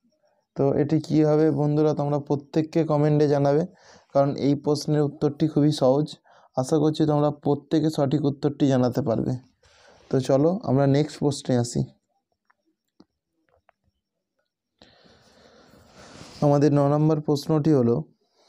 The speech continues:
নিম্নভূমির উচ্চতা বৃদ্ধি পায়? অপশন এ অবরোহণ, অপশন বি আরোহণ, অপশন সি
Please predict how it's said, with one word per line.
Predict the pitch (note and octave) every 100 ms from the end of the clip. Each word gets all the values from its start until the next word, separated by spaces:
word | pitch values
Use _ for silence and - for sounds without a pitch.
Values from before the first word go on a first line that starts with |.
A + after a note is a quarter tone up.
| _ _ _ _ _ _ C#3
নিম্নভূমির | C#3 D3+ D#3+ D#3+ D#3+ D#3+ D3
উচ্চতা | D3 D#3+ D#3 D3
বৃদ্ধি | C3+ B2+ D3+ D3
পায়? | B2+ C#3 D#3+ _ _ _ _ -
অপশন | C3+ B2+ - D#3 - - C#3
এ | D3+ E3+ _ _ _ -
অবরোহণ, | B2+ C3+ D3 D3 D#3 D#3 E3 _ _ _ _ _ _
অপশন | - B2+ B2+ D3+ D3 C#3+
বি | D3 D#3 - - B2
আরোহণ, | B2 C3+ D3+ D#3 E3 F3 _ _ _ _
অপশন | - B2 - D3+ D#3
সি | D3+ E3+